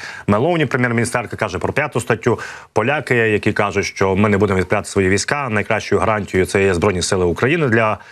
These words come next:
е, оборони, м, України. Також виникає, що найкращим внеском Польщі в міць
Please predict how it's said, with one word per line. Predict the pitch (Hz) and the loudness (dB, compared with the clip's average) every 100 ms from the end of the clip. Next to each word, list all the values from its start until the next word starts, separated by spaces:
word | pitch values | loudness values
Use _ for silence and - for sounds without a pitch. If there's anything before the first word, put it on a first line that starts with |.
| - - | -20 -8
е, | 107 98 | -2 0
оборони, | 98 104 113 113 104 101 90 _ | 2 2 2 2 0 0 -2 _
м, | 101 98 92 101 92 - 123 - | 0 0 0 -2 -6 -6 -6 0
України. | 120 107 101 98 92 82 - - - | 0 2 0 0 0 -4 -10 -16 -6
Також | 104 123 110 | -4 -2 0
виникає, | 110 107 110 | 0 0 -2
що | 101 - | -4 -2
найкращим | 104 98 117 113 - 101 92 - - - _ _ | 0 0 -2 -4 -2 -2 -4 -10 -20 -20 _ _
внеском | - 101 131 127 113 - 101 101 110 98 | 0 2 4 2 -2 -2 0 0 0 2
Польщі | 127 120 110 - 110 101 92 - | 2 2 -2 0 2 2 0 -2
в | 104 87 110 107 | -2 0 0 2
міць | 120 139 - - | 4 2 -2 -8